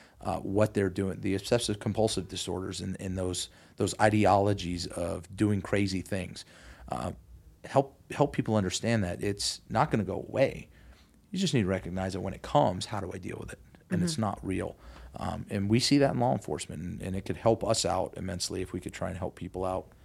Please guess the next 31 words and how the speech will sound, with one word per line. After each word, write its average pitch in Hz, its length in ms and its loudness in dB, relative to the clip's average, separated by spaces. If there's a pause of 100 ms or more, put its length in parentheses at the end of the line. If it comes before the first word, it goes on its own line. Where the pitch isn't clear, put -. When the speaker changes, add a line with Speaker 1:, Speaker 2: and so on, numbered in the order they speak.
(340)
Speaker 1:
uh, - 120 -8
early 85 280 0
on. - 180 -8 (600)
Speaker 2:
Yeah, 147 300 -2 (680)
I 160 280 0
totally 143 360 -2
support - 500 -4
you 135 140 -2
on 131 120 -2
that. 117 260 -4 (140)
Anything 202 340 2
I 175 60 4
could 175 120 -2
do 156 140 2
to 147 80 4
help. 143 360 2 (480)
I 156 100 4
mean, 151 220 2
this 165 220 6
is, 160 280 8
I, 165 140 6 (120)
I 196 120 10
feel, 233 600 8 (500)
I 175 140 6
feel 214 520 10
some 165 640 6 (120)
inspiration 165 760 6
coming 147 560 2 (180)
Speaker 1:
<laughs> - 200 0
Speaker 2:
to, 185 300 10
uh, 165 340 10